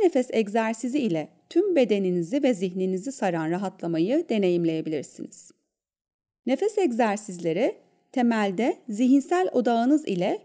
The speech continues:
fiziksel bedeninizi hizalamanıza yardımcı olur. Yani nefes,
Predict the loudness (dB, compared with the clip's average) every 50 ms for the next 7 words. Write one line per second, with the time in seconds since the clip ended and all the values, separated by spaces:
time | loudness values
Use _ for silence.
0 | _ _ -6 -4 -2 -4 -4 -4 -4 -2 0 0 2 2 2 2 2 2 0 0
1 | -2 -2 -2 -4 -4 -2 -2 -2 0 0 0 0 0 0 0 0 0 0 -2 0
2 | 0 0 0 2 0 0 0 -2 -2 -4 -2 -2 -4 -4 -6 -8 -12 -16 -20 -20
3 | _ _ _ _ _ _ _ _ _ _ _ _ _ _ _ _ _ -2 0 2
4 | 4 6 6 6 6 4 2 0 -2 -2 -2 -2 -4 -8